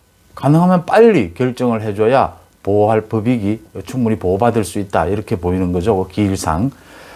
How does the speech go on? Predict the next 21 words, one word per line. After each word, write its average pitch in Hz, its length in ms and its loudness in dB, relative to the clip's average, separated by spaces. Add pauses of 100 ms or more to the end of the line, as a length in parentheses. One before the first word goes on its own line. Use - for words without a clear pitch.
(280)
어, 135 140 2
재판부가 185 600 2
정해졌습니다. 135 920 0
요즘 175 320 0
뭐 190 100 4
어떻게 165 300 2
된 170 180 0
건지 147 500 0 (640)
장관 185 540 4
이름은 180 560 0
잘 151 260 -4
몰라도 131 680 2 (580)
판사 208 420 2
이름, 156 640 4
검사 143 440 2
이름, 156 420 4
어, 120 140 -4
많이 151 720 0
알고 120 560 4
외우게 127 420 4
됩니다. 98 580 -2